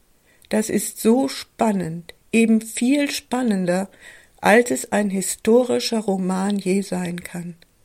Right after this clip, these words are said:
Glaube und Vertrauen,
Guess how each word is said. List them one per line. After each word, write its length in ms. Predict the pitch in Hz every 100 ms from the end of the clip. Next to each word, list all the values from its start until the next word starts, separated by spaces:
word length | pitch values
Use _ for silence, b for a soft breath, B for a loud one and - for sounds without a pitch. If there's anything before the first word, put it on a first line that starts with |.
| _ _ _ _ _ _ _ _ -
Glaube 760 | 180 190 208 233 247 254 262 269 -
und 220 | 262 262
Vertrauen, 840 | - 277 - 233 240 208 180 170